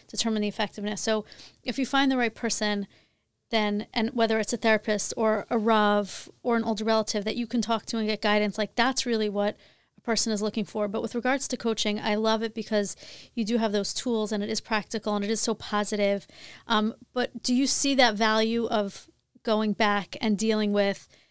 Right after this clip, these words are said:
past pain, um, working through how we were raised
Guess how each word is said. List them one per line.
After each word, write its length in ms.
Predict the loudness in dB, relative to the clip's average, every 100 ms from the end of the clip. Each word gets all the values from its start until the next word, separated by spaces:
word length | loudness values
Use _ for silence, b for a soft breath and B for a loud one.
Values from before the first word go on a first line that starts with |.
| b -8
past 360 | -6 -4 -6
pain, 560 | -4 0 2 2 0 -4 -8 b b b
um, 420 | -4 -2 -2 -4 -8 _ _ _ _ _
working 400 | -4 0 0 0
through 360 | -2 -2 0 0
how 280 | 0 0 0
we 120 | 0
were 160 | -2 0
raised 640 | 0 0 0 -2 -4 -6